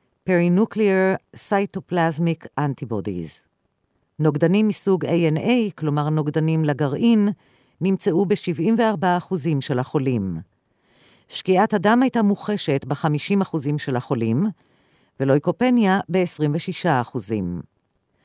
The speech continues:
רמת אנזימי הכבד הייתה מוגברת בארבעים ואחד אחוזים מן החולים. לאחר שהופסק הטיפול, החולים נחלקו לשלוש קבוצות. הקבוצה שבה התלונות נפסקו כליל,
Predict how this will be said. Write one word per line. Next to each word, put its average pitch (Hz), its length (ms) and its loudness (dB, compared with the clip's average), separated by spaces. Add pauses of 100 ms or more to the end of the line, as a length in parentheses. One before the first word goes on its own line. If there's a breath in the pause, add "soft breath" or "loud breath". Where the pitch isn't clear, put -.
(360 soft breath)
רמת 151 340 0
אנזימי 170 340 0
הכבד 175 440 -2
הייתה 208 200 -2
מוגברת 180 520 -2
בארבעים 156 480 0
ואחד 151 400 -2
אחוזים 147 400 -2
מן 143 100 0
החולים. 127 600 -4 (1120 soft breath)
לאחר 160 360 2
שהופסק 240 480 -2
הטיפול, 165 520 2
החולים 180 440 0
נחלקו 208 520 -2
לשלוש 160 420 -2
קבוצות. 143 720 -6 (540 soft breath)
הקבוצה 170 420 -2
שבה 202 320 -2
התלונות 165 440 -2
נפסקו 143 440 -6
כליל, 175 520 -2